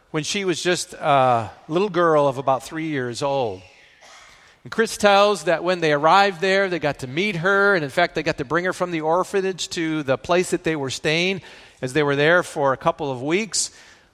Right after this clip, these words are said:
But because of the adoption process, and it was quite long there in Uganda, they actually had to leave her there at the orphanage, orph-, or orphanage and return to the United States for about two or three months.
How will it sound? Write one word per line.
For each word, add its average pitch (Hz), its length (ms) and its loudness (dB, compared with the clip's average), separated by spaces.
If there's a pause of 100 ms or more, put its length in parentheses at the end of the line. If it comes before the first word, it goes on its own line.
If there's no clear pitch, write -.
But 180 120 2
because 214 300 2
of 220 140 2
the 208 200 2
adoption 196 640 2
process, 202 640 2
and 175 80 -4
it 175 80 -10
was 147 140 -8
quite 190 240 2
long 185 320 2
there 170 280 0
in 151 200 -6
Uganda, 160 680 2 (280)
they 151 80 4
actually 202 320 2
had 196 200 4
to 170 80 0
leave 214 800 0 (280)
her 226 280 4
there 190 480 2
at 180 160 2
the 180 140 -2
orphanage, 170 580 0
orph-, 190 300 0
or 156 140 -4 (120)
orphanage 185 680 -2
and 165 200 -2
return 226 360 0
to 208 80 -4
the 190 80 -4
United 175 360 2
States 151 600 -2 (520)
for 170 380 4
about 175 300 4
two 220 120 -8
or 208 80 0
three 180 200 -6
months. 170 600 -4